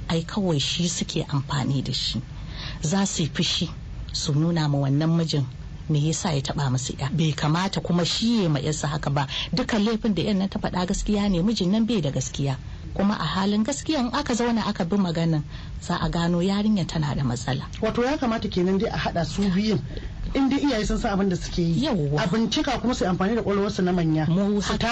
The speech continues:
Speaker 2: tace ina labarin yake.
Speaker 1: Haka
Speaker 2: To, amma
Speaker 1: yake.
Speaker 2: yanzu kin ce ba haka ne yake
Speaker 1: Ba
Speaker 2: faruwa.
Speaker 1: haka yake faruwa ba. Gaskiya, saboda a da, a baya, idan matsala ya samu miji da mata,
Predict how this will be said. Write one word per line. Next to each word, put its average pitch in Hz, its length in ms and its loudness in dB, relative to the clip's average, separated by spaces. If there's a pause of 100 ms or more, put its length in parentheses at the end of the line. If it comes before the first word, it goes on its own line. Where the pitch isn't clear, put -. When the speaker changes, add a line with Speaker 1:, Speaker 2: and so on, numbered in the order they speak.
(160)
Speaker 2:
tace - 160 -2
ina 185 180 2
labarin 175 480 2
yake. 151 140 0
Speaker 1:
Haka 190 260 -2
Speaker 2:
To, 156 80 2
amma 233 140 0
Speaker 1:
yake. 254 100 0
Speaker 2:
yanzu 202 120 -2
kin 220 100 0
ce 220 120 0
ba 190 80 2
haka 190 200 0
ne 175 100 4
yake 170 160 0
Speaker 1:
Ba 165 80 2
Speaker 2:
faruwa. 165 160 2
Speaker 1:
haka 147 160 0
yake 160 240 -2
faruwa 143 500 -2
ba. 147 140 -2 (300)
Gaskiya, 175 380 0
saboda 160 520 0
a 175 80 0
da, 226 220 0
a 165 80 0
baya, 180 400 0
idan 196 580 2 (400)
matsala 185 600 2
ya 170 60 0
samu 156 380 0
miji 170 260 0
da 139 120 0
mata, 135 420 -4